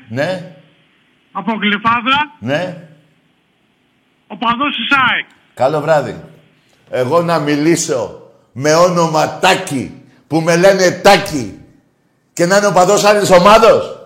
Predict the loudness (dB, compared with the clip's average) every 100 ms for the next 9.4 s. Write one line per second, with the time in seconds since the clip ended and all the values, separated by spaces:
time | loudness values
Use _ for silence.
0 | -20 _ _ _ _ _ _ -6 -2 -2
1 | -6 -16 -20 _ _ _ _ _ _ 2
2 | 4 4 2 2 2 2 0 0 -4 -6
3 | -8 -20 _ _ _ _ _ _ _ _
4 | 0 4 6 4 2 2 2 2 2 0
5 | 0 2 2 4 2 0 0 0 -2 -4
6 | -10 -14 -20 -20 _ _ -2 2 4 6
7 | 4 0 -8 0 0 2 0 2 2 4
8 | 6 6 4 2 2 2 2 2 2 2
9 | -2 -8 -14